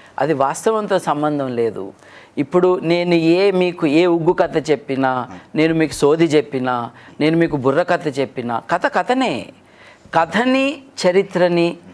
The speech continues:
Speaker 1: సంఘటనని, వాస్తవాన్ని క్లారిటీతో అర్థం చేసుకోలేకపోతే మనకు అన్నీ కూడా ఒకటిగా కనిపిస్తాయి. అన్నీ ఒకటిగా కనిపించినప్పుడు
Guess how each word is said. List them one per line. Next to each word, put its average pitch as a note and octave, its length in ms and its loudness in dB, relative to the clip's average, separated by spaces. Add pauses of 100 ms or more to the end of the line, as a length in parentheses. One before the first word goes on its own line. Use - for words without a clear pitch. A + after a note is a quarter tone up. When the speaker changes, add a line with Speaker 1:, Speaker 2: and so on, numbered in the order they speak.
(280)
Speaker 1:
సంఘటనని, G#3+ 920 0
వాస్తవాన్ని C#3+ 920 0 (340)
క్లారిటీతో F3 640 0
అర్థం C#3+ 400 -2
చేసుకోలేకపోతే A#2+ 880 -4 (380)
మనకు F#3 280 0
అన్నీ G#3 200 2
కూడా C#4 200 0
ఒకటిగా G#3 340 0
కనిపిస్తాయి. - 540 -6 (800)
అన్నీ A3 280 0
ఒకటిగా B3 380 2
కనిపించినప్పుడు E3+ 720 -4